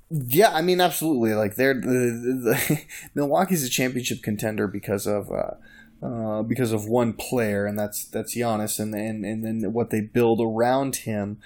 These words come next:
um, just kinda determines whether or not they get over the hump. And they got really close this year, and it really, I mean, honestly, um,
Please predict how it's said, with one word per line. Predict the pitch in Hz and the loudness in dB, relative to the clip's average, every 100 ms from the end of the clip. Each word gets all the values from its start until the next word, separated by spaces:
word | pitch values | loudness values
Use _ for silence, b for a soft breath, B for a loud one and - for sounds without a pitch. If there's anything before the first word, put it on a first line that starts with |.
| B B _ - | B B _ -4
um, | 104 104 104 104 107 107 107 110 110 | -2 0 0 0 -2 -2 -4 -4 -4
just | 107 - - | -4 -6 -2
kinda | 110 104 | -2 0
determines | 101 - 113 110 104 | -4 -4 -2 -2 -2
whether | 104 104 | -2 -2
or | |
not | 101 101 | -2 -2
they | 107 | -2
get | 101 | -2
over | 101 92 90 | -2 -2 -4
the | |
hump. | 117 127 117 B B B | 0 0 0 B B B
And | 104 107 | -6 -2
they | 107 | 2
got | 110 104 | 4 4
really | 127 135 139 135 | 4 6 6 6
close | 127 - 123 120 | 4 4 4 2
this | 123 117 123 | 0 0 2
year, | 120 120 | 2 2
and | 120 | 0
it | 127 | 0
really, | 135 294 139 | 2 4 4
I | 113 | 4
mean, | 117 | 4
honestly, | 117 123 117 - 104 - B B _ | 2 2 0 -2 -2 -4 B B _
um, | - - - - | -10 -8 -8 -8